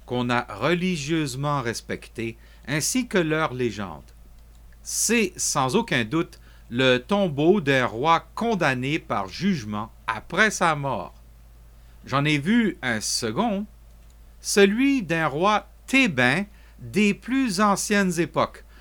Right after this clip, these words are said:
envahi postérieurement par un roi de la dix-neuvième dynastie, qui a fait recouvrir de stuc tous les vieux cartouches pour y mettre le sien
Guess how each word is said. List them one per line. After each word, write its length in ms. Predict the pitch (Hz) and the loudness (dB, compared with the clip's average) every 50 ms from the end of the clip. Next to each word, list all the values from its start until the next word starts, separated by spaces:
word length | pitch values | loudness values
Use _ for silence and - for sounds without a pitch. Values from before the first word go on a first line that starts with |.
| - - - | -20 -8 -2
envahi 540 | - 156 170 143 170 185 175 202 233 254 - | 0 0 2 4 4 6 6 6 4 2 0
postérieurement 1080 | - - 175 - - - - 175 160 139 123 131 127 123 104 104 113 135 185 220 208 | 0 0 0 0 -2 -4 -2 0 0 2 2 0 0 0 -2 -2 -4 -4 -2 -2 -4
par 320 | - - 135 131 123 110 127 | -4 -4 -2 -2 -2 -2 -2
un 160 | 131 123 113 | -2 -2 -2
roi 300 | 113 127 156 196 214 196 | -2 0 0 0 0 0
de 140 | 127 123 120 | -2 -4 -4
la 280 | 117 120 123 123 - - | -2 0 -2 -2 -2 -6
dix-neuvième 1000 | 117 95 98 143 214 247 208 170 170 175 165 147 123 123 143 160 165 156 139 | -12 -12 -8 -4 -4 -2 -2 -2 0 -2 -2 -2 -4 -4 -6 -4 -4 -4 -6
dynastie, 640 | 113 120 120 117 110 95 87 - - - - 92 - - - - - - - - - - | -8 -8 -8 -6 -6 -6 -6 -8 -10 -12 -14 -14 -16 -16 -20 -20 -20 -20 -20 -20 -20 -8
qui 160 | - 202 214 | 0 2 4
a 80 | 190 - | 4 2
fait 420 | - - 254 262 254 233 - 143 | 2 0 0 2 2 2 0 0
recouvrir 720 | 143 180 220 - - 175 147 131 131 156 214 233 220 156 | 0 0 0 0 0 -2 -4 -2 -2 -2 -2 -2 -2 -2
de 220 | 113 98 127 123 | -2 -2 -2 -2
stuc 580 | - - - - - - 254 - - - - - - - - - - - - - - - | -2 -4 -6 -6 -4 -4 -4 -4 -6 -12 -20 -20 -20 -20 -20 -20 -20 -20 -20 -20 -4 0
tous 200 | 285 285 277 262 | 4 4 4 4
les 260 | 233 220 202 190 151 | 4 4 2 2 0
vieux 480 | 120 127 139 160 208 240 220 - - - - | -2 -6 -4 0 2 2 2 2 0 -2 -2
cartouches 760 | 165 147 - - - - - 170 139 - - - - - - - - - - - | -2 -2 -2 -4 -4 -2 0 0 0 -2 -6 -10 -10 -12 -14 -18 -20 -20 -12 -6
pour 180 | 147 147 160 | -2 0 2
y 60 | 175 | 2
mettre 420 | 165 175 202 208 208 196 - 170 170 | 2 4 6 6 4 4 2 0 0
le 160 | 160 143 131 | 0 0 0
sien 360 | - - - 143 131 113 101 | -2 -4 -4 -4 -4 -4 -4